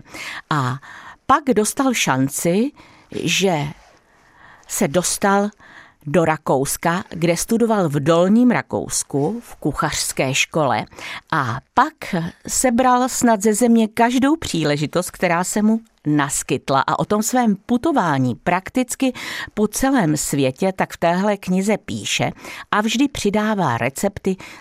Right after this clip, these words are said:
typické pro tu oblast. Takže když já jsem tu knihu četla, tak jsem vlastně putovala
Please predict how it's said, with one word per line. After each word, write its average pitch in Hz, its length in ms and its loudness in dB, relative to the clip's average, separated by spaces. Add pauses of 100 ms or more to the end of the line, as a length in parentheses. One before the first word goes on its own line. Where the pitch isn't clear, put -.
(120)
typické 190 680 0
pro 143 220 -2
tu 156 140 -4
oblast. 127 420 -2
Takže 160 260 -2
když 180 360 -2
já 254 160 2
jsem 254 220 2
tu 254 100 -2
knihu 220 320 0
četla, 135 500 -4 (400)
tak - 160 -6
jsem 233 200 2
vlastně 202 640 0 (120)
putovala 175 640 0